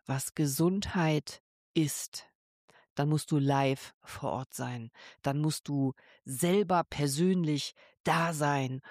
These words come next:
und sehen und hören und fühlen und staunen. Denn ich bring Medizin dahin, wohin sie gehört, zu dir. In meiner Bühnenshow, rezeptfrei, was Ärzte keinem sagen, da komm ich auch mit Sicherheit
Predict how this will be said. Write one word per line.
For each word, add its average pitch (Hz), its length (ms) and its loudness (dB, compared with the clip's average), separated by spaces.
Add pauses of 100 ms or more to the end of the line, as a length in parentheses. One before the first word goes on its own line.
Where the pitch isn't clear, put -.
(140)
und 156 220 -2
sehen 165 400 2
und 120 200 -6
hören 156 380 2
und 127 160 -10
fühlen 127 720 -2 (540)
und 127 200 -10
staunen. 120 680 -8 (300)
Denn 151 120 2
ich 143 120 -2
bring 196 200 2
Medizin 180 560 2
dahin, 156 460 0
wohin 156 260 0
sie 147 140 -4
gehört, 139 440 0 (300)
zu 151 440 -4 (360)
dir. 135 420 -6 (600)
In 247 220 2
meiner 220 240 2
Bühnenshow, 135 640 -2 (180)
rezeptfrei, 151 920 0 (260)
was 156 180 -2
Ärzte - 360 -4
keinem 175 320 2
sagen, 135 480 0 (300)
da 151 100 0
komm 196 320 -2
ich - 240 -6
auch 165 240 0
mit 160 200 0
Sicherheit 165 640 0